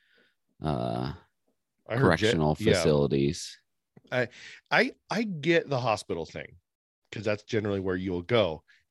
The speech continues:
Speaker 2: I don't get any of the other places.
Speaker 1: I feel like there's a lot more stuff in a hospital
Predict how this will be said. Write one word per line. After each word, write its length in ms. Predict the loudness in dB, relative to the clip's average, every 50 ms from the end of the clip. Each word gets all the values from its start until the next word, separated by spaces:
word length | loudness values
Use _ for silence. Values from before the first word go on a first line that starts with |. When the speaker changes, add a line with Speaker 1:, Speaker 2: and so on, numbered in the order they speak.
| _ _ -12 -4 -2
Speaker 2:
I 60 | 0
don't 160 | 0 0 0 -2
get 180 | -2 -2 -2
any 160 | -2 -4 -4 -4
of 80 | -4
the 200 | -4 -4 -4 -4
other 140 | -4 -6 -8
places. 380 | -10 -10 -12 -12 -14 -16 -16 -18 _ _ _ _ -12
Speaker 1:
I 60 | -10
feel 220 | -4 2 4 4 6
like 180 | 4 4 2
there's 220 | 2 0 0 0 -2
a 60 | -4
lot 320 | -2 0 2 2 2 0
more 280 | 0 0 0 2 2 0
stuff 440 | -2 -4 -6 -4 -4 -4 -6 -6 -8
in 80 | -8 -8
a 40 | -6
hospital 840 | -6 -6 -6 -6 -6 -10 _ -14 -10 -8 -8 -6 -8 -8 -12 -16